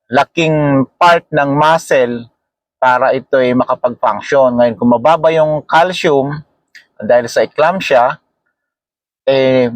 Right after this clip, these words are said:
nangihina yung, ah, kambing tapos hindi na siya makakakain. So, sinwero ko yung kambing, binigyan ko ng antibiotic, vitamin, saka, syempre, ah, calcium. Binigyan natin siya ng calcium,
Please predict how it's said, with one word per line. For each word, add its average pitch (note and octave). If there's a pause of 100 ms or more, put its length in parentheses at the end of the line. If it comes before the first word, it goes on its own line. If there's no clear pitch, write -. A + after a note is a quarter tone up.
(220)
nangihina D#3
yung, C3+
ah, A#2+
kambing D3
tapos -
hindi D3
na C3
siya A#2+
makakakain. F#2+
So, G2+
sinwero A2+
ko A2
yung B2+
kambing, D#3
binigyan A#2+
ko A2+
ng G#2+
antibiotic, B2+
vitamin, C#3
saka, E3 (320)
syempre, D3+ (320)
ah, G#2+
calcium. C#3+
Binigyan A#2
natin A2
siya A2
ng G#2
calcium, B2+